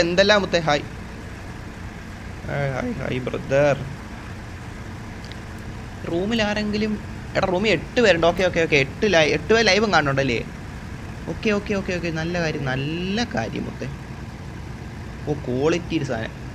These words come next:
ഓക്കെ, ഓക്കെ, എല്ലാവരും വരട്ടെ, എല്ലാവരും മറ്റേ അങ്ങോട്ട് തന്നെ മാറാം, അതാണ് നല്ലത്. സെയ്ഡ് ഹായ്, മക്ക് എം സി, അല്ല, എം ക്രിമിനൽ വൈ വൈ. സെയ്ഡ് ഹായ്, ഓടാ, ഹായ്, ഹായ്, ഹായ്. റെഡ് ഫോക്സ് ബ്രോ,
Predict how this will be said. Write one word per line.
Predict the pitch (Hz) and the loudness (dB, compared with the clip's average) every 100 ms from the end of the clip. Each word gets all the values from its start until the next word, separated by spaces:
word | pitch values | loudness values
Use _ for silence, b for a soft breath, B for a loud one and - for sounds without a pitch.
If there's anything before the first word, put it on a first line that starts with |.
| - - - - - - - - - - - | -10 -12 -10 -10 -10 -12 -12 -10 -12 -10 -8
ഓക്കെ, | - 185 | 0 4
ഓക്കെ, | 175 | 6
എല്ലാവരും | 175 220 196 | 8 8 8
വരട്ടെ, | 185 185 | 6 6
എല്ലാവരും | 180 214 | 6 6
മറ്റേ | 196 208 | 4 4
അങ്ങോട്ട് | 196 196 | 4 4
തന്നെ | 202 165 | 4 6
മാറാം, | 147 143 | 6 6
അതാണ് | 156 147 | 4 2
നല്ലത്. | 120 - - - - - - - - - - - - - - | 2 0 -4 -12 -12 -12 -10 -12 -12 -12 -10 -10 -12 -6 2
സെയ്ഡ് | 165 190 208 240 165 | 6 8 10 8 8
ഹായ്, | 151 143 113 - - - - - - - - - 143 | 8 8 6 -2 -10 -12 -12 -12 -12 -12 -12 -4 -4
മക്ക് | 143 - - 202 214 - - - - - - - - 147 | -4 -8 -2 0 0 -6 -12 -12 -12 -12 -12 -10 0 2
എം | 170 - | 2 0
സി, | 208 240 233 - | 0 2 0 0
അല്ല, | 151 151 | 4 4
എം | 196 220 - | 4 -2 0
ക്രിമിനൽ | 175 170 185 190 214 233 143 143 | 0 2 0 0 2 0 2 4
വൈ | 147 135 | 4 4
വൈ. | 117 87 - - - - - | 2 0 -8 -12 -12 -10 0
സെയ്ഡ് | 160 175 175 | 4 6 6
ഹായ്, | 135 131 | 6 8
ഓടാ, | 156 170 | 8 8
ഹായ്, | 185 170 160 | 6 4 4
ഹായ്, | 143 143 | 2 2
ഹായ്. | 117 - - - - - - - - - - - 165 | 0 -4 -10 -12 -12 -12 -12 -12 -10 -10 -10 0 2
റെഡ് | 175 240 | 4 6
ഫോക്സ് | 240 | 4
ബ്രോ, | 208 | 6